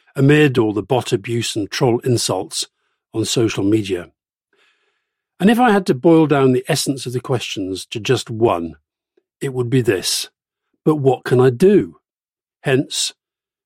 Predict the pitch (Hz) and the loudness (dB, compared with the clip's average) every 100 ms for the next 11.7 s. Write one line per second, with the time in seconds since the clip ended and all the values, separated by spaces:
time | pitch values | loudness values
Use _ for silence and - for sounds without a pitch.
0 | _ 160 - 98 - 104 110 95 80 - | _ -4 -2 -4 -4 -4 -4 -4 -8 -16
1 | _ _ _ _ _ _ 135 120 190 175 | _ _ _ _ _ _ -2 2 2 2
2 | 190 170 165 160 175 147 - 104 104 120 | 0 2 2 2 4 4 0 -4 -2 2
3 | 123 117 123 120 123 127 117 113 113 127 | 2 2 0 2 0 -2 0 2 2 -2
4 | 120 127 123 104 92 - _ - - _ | -4 0 2 0 -2 -8 _ -20 -20 _
5 | - 151 143 156 127 156 185 180 165 160 | 0 2 4 2 2 4 4 6 6 4
6 | 151 139 - 143 135 110 98 95 - 95 | 4 0 2 2 2 0 -4 -6 -8 -4
7 | 131 127 120 113 113 107 104 107 104 92 | -4 -4 -6 -4 -4 -2 0 0 0 -2
8 | - 92 - _ _ _ _ - - 160 | -6 -10 -14 _ _ _ _ -6 2 4
9 | 147 139 139 139 117 104 170 170 - - | 4 2 2 2 -2 2 6 6 4 -6
10 | - _ _ _ _ 131 107 110 110 107 | -20 _ _ _ _ -6 -4 -2 -2 -2
11 | 107 101 101 98 123 107 80 | -4 -6 -8 -8 -8 -8 -8